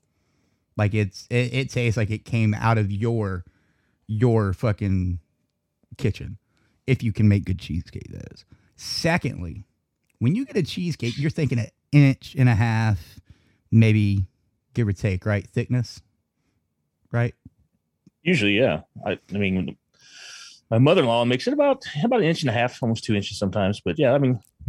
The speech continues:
Speaker 2: e-, everybody makes it a little bit different.
Speaker 1: Yeah, this cheesecake is three inches fucking thick.
Speaker 2: Damn.
Speaker 1: Look at the length of a credit card. That's how fucking thick this cheesecake is.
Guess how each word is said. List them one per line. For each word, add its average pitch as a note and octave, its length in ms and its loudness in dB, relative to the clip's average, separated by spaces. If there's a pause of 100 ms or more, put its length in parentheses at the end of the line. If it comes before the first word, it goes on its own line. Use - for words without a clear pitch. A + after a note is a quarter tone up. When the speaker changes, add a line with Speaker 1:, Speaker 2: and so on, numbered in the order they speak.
(180)
Speaker 2:
e-, C3+ 140 0
everybody C3 260 0
makes A#2 160 0
it F#2+ 40 -4
a - 20 -2
little G#2+ 100 0
bit F#2 100 -2
different. G2 300 -4 (300)
Speaker 1:
Yeah, C3+ 300 2
this F#3 240 0
cheesecake - 520 -6
is B2+ 160 -2
three G3 320 -2
inches C3+ 400 -2
fucking A2+ 320 -2
thick. - 440 -10 (2750)
Speaker 2:
Damn. G3 220 -8 (960)
Speaker 1:
Look B2 380 0
at G3+ 180 0
the F3+ 120 4
length E3+ 340 0
of E3+ 100 0
a C3+ 80 0
credit D#3+ 400 -4
card. F#2+ 440 -2 (260)
That's C4+ 320 -2
how C#4 220 0
fucking A3+ 520 4
thick - 360 -2
this D#3+ 380 -2
cheesecake A#2+ 680 -4
is. G2+ 440 -4